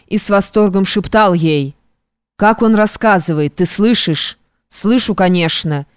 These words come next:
"Нет, ты лучше слушай. Вы, женщины, никогда не умеете хорошо слушать". Потом все тихо расходились спать, и Иисус нежно и с благодарностью целовал Иоанна и ласково гладил по плечу высокого Петра.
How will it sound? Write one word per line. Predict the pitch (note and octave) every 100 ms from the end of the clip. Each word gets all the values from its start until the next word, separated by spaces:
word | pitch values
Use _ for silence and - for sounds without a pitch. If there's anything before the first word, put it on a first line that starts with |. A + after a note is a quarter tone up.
| _ _ -
"Нет, | F#3+ A3+ G#3+ -
ты |
лучше | F3 G#3+ - A3+
слушай. | - G#3 A3 - F3 C#3+ - - -
Вы, | F#3 A3
женщины, | F#3+ A3 G#3 G#3+ G#3+
никогда | G#3+ G3+ G3 A3
не | A#3
умеете | A3+ A3 G#3+ G#3
хорошо | F#3+ G3+ G3 A3+
слушать". | - A3 A#3+ - F3 D#3 - _ _ _ _ _
Потом | F3 F#3 G#3+
все | G#3 - G3
тихо | G#3 G3
расходились | F#3+ - F#3+ G3+ F#3+ F#3
спать, | - G#3+ G#3+ - _ _ _ -
и | G3+ G3+
Иисус | - A#3 A3 - -
нежно | G3+ A#3 A3 F#3+
и | F3+
с |
благодарностью | F3 F#3+ F#3 G#3+ A3 F3+ - F3
целовал | - F#3 F3+ F#3+ -
Иоанна | F#3 F3+ G3+ A3 G#3 G3 F#3 - _
и | -
ласково | F#3+ A3 A3+ A3+ G#3
гладил | G3 G3 G3 F3+
по | F#3
плечу | F3 F3+ - G#3+
высокого | F#3+ - F3+ F#3 F3+
Петра. | F#3+ F3 E3+ D#3+ D3